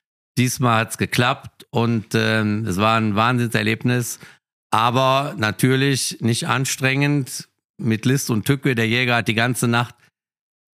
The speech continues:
den Hirsch verhört und hat gewusst, wo er hinzieht und wo er sein könnte.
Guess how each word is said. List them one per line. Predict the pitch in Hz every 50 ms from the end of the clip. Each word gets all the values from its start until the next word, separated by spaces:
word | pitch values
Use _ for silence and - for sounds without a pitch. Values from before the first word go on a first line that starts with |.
| _ _ _ _ - -
den | 127 120 117
Hirsch | 139 151 147 - -
verhört | - - 135 127 123 143 143 151 160 170 160 - 190
und | 170 120 107
hat | 123 127 - -
gewusst, | 135 117 117 131 143 143 -
wo | - 131 131
er | 123
hinzieht | 117 139 151 156 143 - 156 147 143 131
und | 131 127
wo | 123 127 127
er | 127
sein | 117 131 135 147 160 147
könnte. | - 151 147 147 147 135 - 147 147